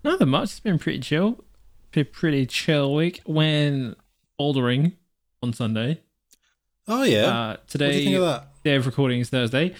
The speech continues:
Speaker 1: Uh, my body has only just recovered. <laughs>
Speaker 2: Bouldering's intense.
Speaker 1: Mate, bouldering is intense.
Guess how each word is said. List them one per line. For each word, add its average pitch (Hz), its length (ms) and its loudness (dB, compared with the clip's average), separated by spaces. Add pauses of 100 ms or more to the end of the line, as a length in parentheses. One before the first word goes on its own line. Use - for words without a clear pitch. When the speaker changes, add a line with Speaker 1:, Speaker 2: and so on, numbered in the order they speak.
(320)
Speaker 1:
Uh, 139 180 0
my 135 140 4
body 151 260 2
has 160 200 -2
only 180 260 0
just 175 260 -4
recovered. 190 380 0 (840)
<laughs> 807 560 2
Speaker 2:
Bouldering's 233 460 2
intense. 160 560 -2 (480)
Speaker 1:
Mate, - 320 2 (120)
bouldering 220 800 6 (180)
is 196 600 6 (380)
intense. 170 1000 2